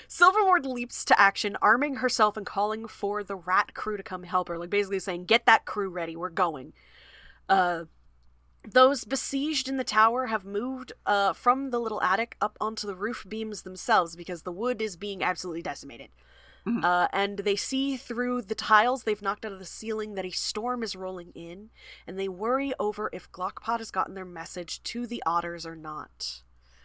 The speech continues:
Speaker 1: Uh, Negru, of course, learns of Silvermord's scheming thanks to Bluebane, who is two-timing, uh, who
Speaker 2: Mm-hmm.
Speaker 1: told Silvermord of Glockpod flying off. He calls for Greywart,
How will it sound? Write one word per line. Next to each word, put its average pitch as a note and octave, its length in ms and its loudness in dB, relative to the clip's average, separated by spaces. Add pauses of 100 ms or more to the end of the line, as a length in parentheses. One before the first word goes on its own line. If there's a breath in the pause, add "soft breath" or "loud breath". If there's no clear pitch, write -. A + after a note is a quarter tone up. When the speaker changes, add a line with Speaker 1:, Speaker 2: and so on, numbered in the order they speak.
(420 soft breath)
Speaker 1:
Uh, F3+ 220 4
Negru, C4 640 4 (100)
of G#3 100 0
course, A3+ 280 2
learns A3+ 360 -2
of G#3+ 140 0
Silvermord's A3 800 0
scheming G#3+ 540 -4
thanks - 480 -4
to A#3 500 -2
Bluebane, G3 640 -2 (320 soft breath)
who F#3+ 160 -2
is E3 240 -4 (100)
two-timing, F3+ 600 -6 (420 soft breath)
uh, G3 360 10
who C#4 120 2
Speaker 2:
Mm-hmm. - 60 2
Speaker 1:
told B3 300 2
Silvermord A#3+ 520 0
of G#3+ 80 -8
Glockpod G#3+ 460 0
flying F#3+ 340 -6
off. - 360 0
He - 140 -20
calls F#3+ 400 0
for - 140 -10
Greywart, F3 600 -2